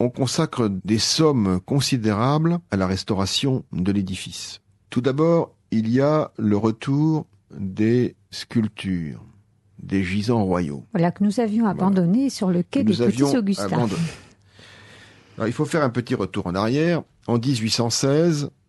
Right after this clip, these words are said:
Speaker 1: la Restauration décide que le musée des Petits Augustins doit disparaître et que les œuvres doivent retourner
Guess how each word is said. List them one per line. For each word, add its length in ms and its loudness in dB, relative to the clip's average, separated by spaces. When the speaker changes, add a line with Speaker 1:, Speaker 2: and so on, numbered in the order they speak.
Speaker 1:
la 160 -8
Restauration 960 0
décide 920 -2
que 300 2
le 100 -2
musée 300 2
des 160 -2
Petits 380 -6
Augustins 640 0
doit 260 0
disparaître 800 0
et 220 0
que 120 -2
les 340 0
œuvres 320 0
doivent 380 -2
retourner 840 2